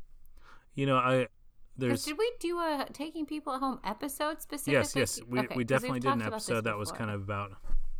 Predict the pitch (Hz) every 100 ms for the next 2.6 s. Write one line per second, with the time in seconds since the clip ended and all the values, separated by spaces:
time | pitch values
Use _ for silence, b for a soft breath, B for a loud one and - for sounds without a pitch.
0 | - 113 117 110 104 - 113 104 101 101
1 | 98 - - - - - 107 101 190 196
2 | 190 180 175 170 151 -